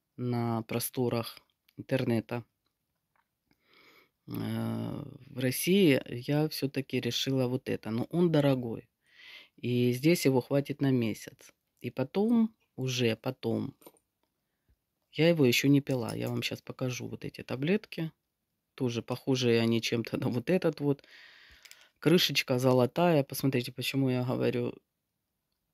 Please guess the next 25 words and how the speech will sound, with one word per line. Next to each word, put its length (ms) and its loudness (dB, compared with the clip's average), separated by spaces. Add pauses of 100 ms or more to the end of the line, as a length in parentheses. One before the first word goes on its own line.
(140)
что 220 -8
очень 260 0
похоже 360 0
на 160 8
Солгар 400 0
эта 180 -6
баночка. 600 -6
Очень 300 -4
тяжелое 540 2
такое 300 -4
темное 440 0
стекло. 540 -2 (1300)
И 40 -4
здесь 300 6
всего-навсего 640 4
на 140 4
месяц, 400 2
девочки. 420 0
Но 140 2
здесь 500 4 (520)
дозировка 640 4
сто 540 2
двадцать 640 0
миллиграмм 800 0 (160)
гинкобилобы. 800 -4